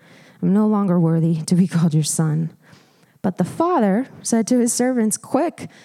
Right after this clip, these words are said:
bring the best robe and put it on him. Bring a, put a ring on his finger and sandals on his feet. Bring the fattened calf and kill it. Let's have a feast and celebrate. For this son of mine was dead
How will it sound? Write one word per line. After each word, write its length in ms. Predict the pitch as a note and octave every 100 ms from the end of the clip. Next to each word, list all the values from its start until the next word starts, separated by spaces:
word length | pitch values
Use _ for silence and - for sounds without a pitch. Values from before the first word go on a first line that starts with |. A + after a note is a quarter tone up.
| -
bring 200 | A3 A3+
the 80 | G#3+
best 380 | G3 D4+ - -
robe 340 | A#3+ A3+ E3+
and 160 | G3+ F#3+
put 140 | G3+
it 80 | G3
on 220 | F#3 F#3
him. 240 | F#3 E3+ E3 - - -
Bring 180 | G3+ F#3+
a, 100 | F3+
put 320 | - G#3 G#3 -
a 80 | F#3+
ring 220 | A#3 C#4
on 140 | A#3
his 180 | G#3 -
finger 360 | G#3+ G3+ G#3 A#3+
and 220 | F#3+ F#3
sandals 480 | - G#3 A3 A3+ A3
on 100 | A3
his 220 | G#3 -
feet. 380 | F#3+ - - - _ - _ _ -
Bring 260 | G#3+ G#3+
the 60 | F#3+
fattened 360 | - B3+ C4+
calf 380 | - A#3 A#3+ C4+ F3+
and 140 | F3+
kill 200 | - A3+
it. 240 | F3 - - -
Let's 240 | F#3+ G3+
have 160 | A3 G3+
a 60 |
feast 360 | G#3+ C#4 D#4 -
and 160 | A#3 A3
celebrate. 500 | C4+ D#4 G#3 E3+ - - - -
For 100 | G#3+
this 160 | A3 C#4
son 220 | - D4
of 120 | D#4
mine 380 | C#4+ C#4 B3 A3+
was 200 | G#3+ F3+
dead 480 | F3+ C4+ A3 G#3+